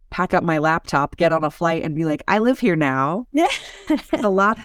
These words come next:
Speaker 1: things.
Speaker 2: There's a lot more to it than that.
Speaker 1: There's a lot of things that you have to do.
Speaker 2: You gotta pack up your clothes. You gotta decide what furniture you're taking. You gotta find a place. You gotta find a job.
Speaker 1: And then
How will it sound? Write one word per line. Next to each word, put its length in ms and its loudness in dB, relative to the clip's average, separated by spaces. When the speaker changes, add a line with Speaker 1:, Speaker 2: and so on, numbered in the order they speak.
Speaker 1:
things. 100 0
Speaker 2:
There's 200 4
a 60 2
lot 260 4
more 200 4
to 240 2
it 160 4
than 160 0
that. 320 0
Speaker 1:
There's 160 -2
a 60 0
lot 260 0
of 80 -2
things 840 -2
that 140 2
you 100 2
have 220 -2
to 80 -2
do. 920 0
Speaker 2:
You 60 -6
gotta 180 2
pack 280 -4
up 180 -6
your 120 -2
clothes. 540 -2
You 60 -2
gotta 260 -2
decide 500 -2
what 160 -4
furniture 440 2
you're 180 -8
taking. 460 -6
You 60 0
gotta 240 0
find 320 0
a 40 0
place. 720 -4
You 80 -4
gotta 320 -6
find 220 2
a 100 -4
job. 340 0
Speaker 1:
And 200 2
then 360 2